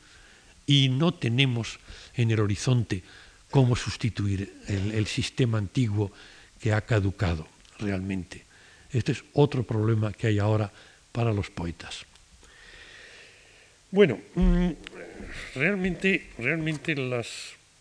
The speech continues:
Claro, podríamos decir, es que además ahora quién va a escribir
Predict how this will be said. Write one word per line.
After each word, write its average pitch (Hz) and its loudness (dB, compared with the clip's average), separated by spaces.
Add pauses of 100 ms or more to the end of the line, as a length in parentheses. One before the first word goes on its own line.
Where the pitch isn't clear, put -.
(1400)
Claro, 143 0
podríamos 135 0
decir, 147 0
es - 0
que 165 2
además 139 2
ahora 147 4
quién 143 0
va 135 -2
a 123 -2
escribir 131 -2